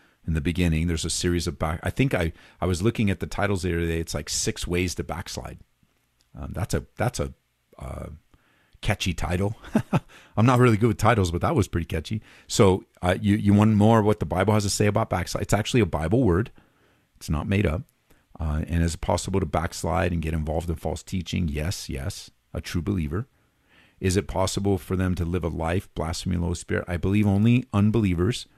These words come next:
blaspheme the Holy Spirit. And if blasphemy of the Holy Spirit was a sin that someone committed,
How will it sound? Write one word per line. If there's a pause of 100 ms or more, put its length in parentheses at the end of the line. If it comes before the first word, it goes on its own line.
blaspheme
the
Holy
Spirit. (1160)
And (120)
if
blasphemy
of
the
Holy
Spirit
was
a
sin
that
someone
committed,